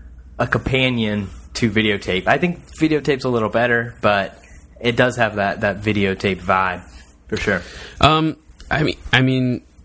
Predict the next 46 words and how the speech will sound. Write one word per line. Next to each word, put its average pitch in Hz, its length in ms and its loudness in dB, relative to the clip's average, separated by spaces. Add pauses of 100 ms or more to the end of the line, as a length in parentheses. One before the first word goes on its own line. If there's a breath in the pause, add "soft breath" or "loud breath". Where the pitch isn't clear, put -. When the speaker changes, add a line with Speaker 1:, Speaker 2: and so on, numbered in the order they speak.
(240)
Speaker 2:
that 120 400 4
song, 131 640 0 (560 loud breath)
uh, 110 160 2
True 151 260 2
Love, 135 240 -6
True 147 160 2
Love 135 120 0
Waits, 117 560 0
obviously 110 600 0
Videotape, 110 680 0 (120)
even 143 220 4
Motion 120 260 -2
Picture 107 280 -8
Soundtrack 101 420 0
have 104 280 0
this, 101 160 0
like, 95 140 -2
very, 101 380 0
like, 95 360 -2 (440)
end 107 300 2
of 101 160 -2
the 98 100 0
world, 98 540 0
end 95 160 2
of 92 140 -4
life 90 360 2 (220)
kind 90 220 0
of 87 40 -4 (100)
feel 90 220 2 (120)
to 90 160 0
it, 90 160 0
Speaker 1:
Mm-hmm. - 100 -2
Speaker 2:
and 92 380 0
I 101 60 0
think 117 180 0
they 110 80 2
all 98 180 0
work 92 360 -4
well. 92 240 2
I 90 60 0
mean, 104 200 0
I, - 140 -8 (380 loud breath)
I, 131 520 2
I 131 120 2
wouldn't 147 240 2
necessarily 104 580 0